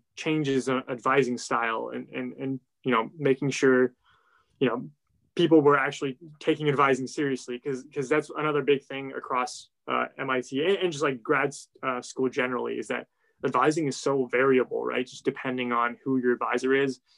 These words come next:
You know, I'm fortunate enough to have, like, two great advisors who just, like, know how to deal with people. Um, but that's not the case for everybody, right? So a, a lot of the advisors in academia just, like, need so much additional training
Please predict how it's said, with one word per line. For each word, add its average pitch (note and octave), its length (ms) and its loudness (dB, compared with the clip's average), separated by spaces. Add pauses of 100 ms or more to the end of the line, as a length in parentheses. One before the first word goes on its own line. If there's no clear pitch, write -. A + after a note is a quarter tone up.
You C3+ 60 2
know, B2 60 4
I'm C#3+ 120 0
fortunate C3+ 580 2 (140)
enough B2+ 260 -4
to C3 80 -8
have, B2 220 -4
like, A#2 120 -10
two B2 240 -6 (240)
great B2 280 -2
advisors A#2+ 500 -2
who C3 80 -8
just, A#2 160 -10
like, A#2+ 120 -2 (360)
know B2+ 300 4
how B2 80 2
to B2 100 4
deal C3+ 260 4
with C#3 200 6
people. D#3+ 440 2 (340)
Um, C3 100 -6
but C#3 100 0
that's E3 160 2
not E3 160 0
the C3+ 60 -10
case B2+ 260 -2
for A#2+ 100 -10
everybody, - 400 -12
right? - 240 -8 (320)
So A#2+ 440 0
a, C#3+ 60 -8
a D#3 160 0
lot F3 220 6
of C#3+ 220 -2
the D3 140 2
advisors C3 480 0
in C#3+ 100 -4
academia C3+ 560 -6
just, B2 160 -12
like, B2 160 -6
need B2+ 320 -4
so B2 240 -4
much A#2+ 160 -4
additional B2 420 -6
training B2+ 560 -2